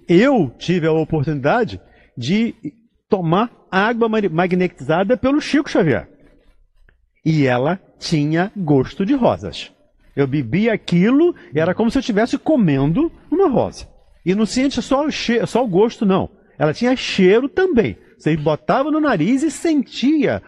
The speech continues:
o odor. E aí, Marcelo, o Chico, um ser, como ele diz, um cisco, né?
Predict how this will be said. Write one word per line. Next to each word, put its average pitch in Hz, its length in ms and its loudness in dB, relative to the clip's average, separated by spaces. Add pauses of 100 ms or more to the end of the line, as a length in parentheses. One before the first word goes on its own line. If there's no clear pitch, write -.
(160)
o 220 140 0
odor. 214 320 0 (840)
E 214 120 0
aí, 247 360 2
Marcelo, 113 560 0 (200)
o 359 120 6
Chico, 277 520 2 (1040)
um 214 120 2
ser, 208 340 0
como 151 220 0
ele 135 100 0
diz, 208 260 0
um 277 80 4
cisco, - 560 -2
né? 220 180 2